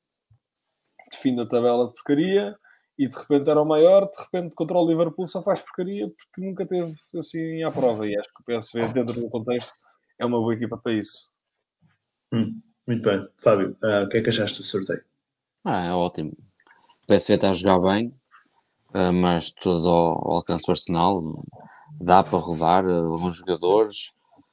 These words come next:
Speaker 3: Ah, temos que passar em primeiro, que agora com este novo formato da Liga Europa,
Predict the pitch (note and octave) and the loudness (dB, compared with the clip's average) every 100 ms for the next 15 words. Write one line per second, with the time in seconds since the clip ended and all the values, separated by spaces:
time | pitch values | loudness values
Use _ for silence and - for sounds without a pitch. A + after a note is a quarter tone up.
0 | - - - - A2+ - A2 A2 G2+ G#2 | -20 -4 -2 2 2 2 2 2 4 4
1 | F#2 G2+ - F#2 F2 - F2+ - F#2 - | 4 2 0 0 0 -2 -4 -2 -4 0
2 | F#2 F2 F#2 F2+ F#2 F2+ - E2+ | 0 2 4 4 6 4 2 -2